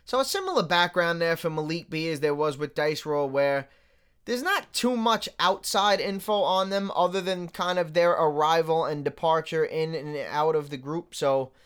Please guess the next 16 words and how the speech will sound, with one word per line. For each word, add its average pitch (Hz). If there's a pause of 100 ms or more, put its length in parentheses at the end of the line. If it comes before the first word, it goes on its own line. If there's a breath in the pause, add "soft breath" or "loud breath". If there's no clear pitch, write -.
(280 soft breath)
let's 214
get 277
into 262
what 226
I 185
had 185
to 160
say 165
about 156
Malik 151
B 143
when 131
I 123
listened 98
to 92
him. 65